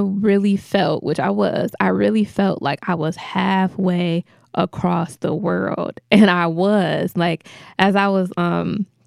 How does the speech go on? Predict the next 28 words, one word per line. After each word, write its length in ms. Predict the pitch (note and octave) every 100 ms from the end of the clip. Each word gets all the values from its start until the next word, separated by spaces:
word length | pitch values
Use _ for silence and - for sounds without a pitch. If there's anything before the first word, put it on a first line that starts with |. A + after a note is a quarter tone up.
| _ _ _ - - _ -
I 100 | G#3
got 220 | F#3 F#3
to, 300 | - F#3 F#3 -
I 60 |
was 100 | F#3
standing 380 | - F#3+ G3 F#3+
up, 200 | F#3 F3 _ _
I 80 | F#3+
was 100 | F#3
standing 380 | - F#3 F#3 F3+
on 160 | E3 F3+
top 300 | F3+ F3+ F3+
of 180 | F3 G#3+ -
the, 300 | D#3 D#3+ -
uh, 340 | - - - - _ _ -
the 60 |
hotel 560 | G3 F#3 - A3+ B3 A3+
building, 460 | F3+ F3 F3 E3 - - -
just 180 | F3+ F3
overlooking 640 | F#3+ F#3 F3 F3 A3+ A#3 G#3
Dubai 440 | F3+ E3 E3+ F3 E3
and 80 | E3+
looking 260 | F#3 F#3+ F3
at 180 | E3 - -
all 340 | F#3+ G#3 G#3+
this 220 | G3+ G3+
different 360 | G3+ F#3+ F#3 F3+
stuff 380 | - G3+ F#3